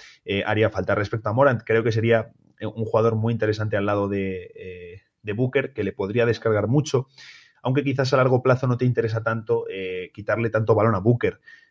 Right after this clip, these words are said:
Eh, creo que quizás el jugador ideal es Malcolm Brogdon para poner al lado, porque puede jugar con más o con menos balón, eh, puede tirar muy bien desde fuera, puede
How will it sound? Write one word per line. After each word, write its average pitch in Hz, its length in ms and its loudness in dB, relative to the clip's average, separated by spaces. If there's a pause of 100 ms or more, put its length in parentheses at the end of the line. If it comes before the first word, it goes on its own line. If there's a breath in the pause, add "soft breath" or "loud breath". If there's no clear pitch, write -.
(100)
Eh, 90 520 -6
creo 113 220 2
que 120 100 -2
quizás 117 400 0
el 107 100 -2
jugador 101 300 0
ideal 110 280 4
es 107 160 0
Malcolm 98 300 -2
Brogdon 101 340 2
para 95 160 0
poner 95 200 -4
al 92 160 -4
lado, 117 220 4
porque 98 240 -2
puede 98 180 0
jugar 98 240 -2
con 92 180 -12
más 104 220 -2
o - 60 -12
con 90 120 -12
menos 92 220 -14
balón, 135 380 2 (440 loud breath)
eh, 92 380 -2 (880)
puede 101 480 2
tirar 107 300 2
muy 98 160 0
bien 101 140 0
desde 95 180 -4
fuera, 117 400 2
puede 98 420 0